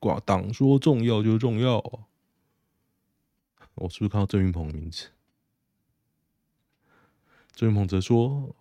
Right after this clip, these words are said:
“blah blah blah，blah blah blah。” <laughs> 我八年前到底在想什么？修法就无罪了。对啊，所以这个是溯及既往吗？我不懂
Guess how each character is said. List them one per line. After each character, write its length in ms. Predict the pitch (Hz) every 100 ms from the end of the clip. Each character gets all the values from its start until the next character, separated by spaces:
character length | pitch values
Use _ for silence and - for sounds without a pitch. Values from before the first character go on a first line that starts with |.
| _
“blah 120 | -
blah 160 | 80 90
blah，blah 1120 | 85 143 185 151 - 98 - - - 98 95
blah 0 |
blah。” 840 | 107 151 214 190 - - - 143 - - - _ _ _ _ _ _ _ _ _ _ -
<laughs> 680 | - _ 120 _ _ _ -
我 100 | 92
八 240 | - 104
年 240 | 110 98 98
前 220 | 98 92
到 160 | 101 92
底 100 | 90
在 100 | 98
想 380 | - 95 95 147
什 160 | -
么？ 220 | - 113 - - _ _ _ _ -
修 340 | - 123 120
法 200 | 120 - -
就 120 | 107
无 220 | 95 92
罪 280 | 92 147 139
了。 200 | - 131 _ _ _ _ _ _ _ _ _ _
对 160 | 156 160
啊， 160 | 151 151
所 200 | - 160
以 80 |
这 140 | 151 165
个 140 | 139
是 320 | 131 151 143
溯 200 | 139 160
及 140 | 127 120
既 180 | 139 120
往 220 | 87 85
吗？ 240 | 87 87
我 100 | 85
不 140 | 82 107
懂 180 | 98